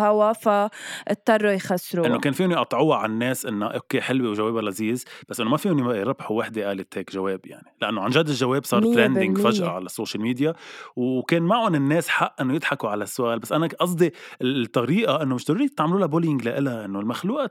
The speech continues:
Speaker 2: توترت يا خيي وخافت وانرعبت. فأغاتا يعطيك العافية بمسيرتك، آه، إنه المرة الجاية بس انتبهي أكتر كيف تجاوبي، عزيزتي.
Speaker 1: يعني عادي الواحد يتوتر وإنه يجاوب هيك؟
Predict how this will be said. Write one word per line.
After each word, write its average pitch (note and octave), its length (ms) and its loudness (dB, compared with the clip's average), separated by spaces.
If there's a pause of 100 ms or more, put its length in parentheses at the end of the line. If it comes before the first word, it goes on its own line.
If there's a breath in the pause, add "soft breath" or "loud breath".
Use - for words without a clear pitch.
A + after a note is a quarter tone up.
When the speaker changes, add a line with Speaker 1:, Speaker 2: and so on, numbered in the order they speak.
Speaker 2:
توترت D3 640 0
يا D3+ 60 -2
خيي D#3+ 280 -4
وخافت E3 460 -4
وانرعبت. E3+ 800 -4 (300 loud breath)
فأغاتا D#3 600 2
يعطيك D3 300 0
العافية A#2 380 -2
بمسيرتك، G2 580 -8 (140)
آه، - 580 -14 (380)
إنه A#2 120 -2
المرة C#3 280 2
الجاية C3+ 220 0
بس A#2 120 -4
انتبهي A2 280 -6
أكتر G#2+ 260 -8
كيف - 180 -16
تجاوبي، - 420 -14 (420)
عزيزتي. - 440 -12 (680)
Speaker 1:
يعني B3+ 300 4
عادي B3+ 360 4
الواحد A3+ 460 2
يتوتر G#3 760 2
وإنه F#3 360 4
يجاوب F#3 500 2
هيك؟ F3+ 720 0